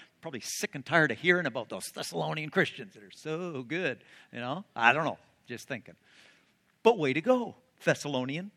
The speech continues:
Christians. I, I pray the same would be said about us,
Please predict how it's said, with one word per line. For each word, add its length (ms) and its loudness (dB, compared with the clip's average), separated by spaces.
Christians. 520 -6
I, 320 6
I 100 -2
pray 540 -2
the 80 -6
same 540 -2
would 140 -6
be 100 -4
said 580 4
about 240 6
us, 440 -6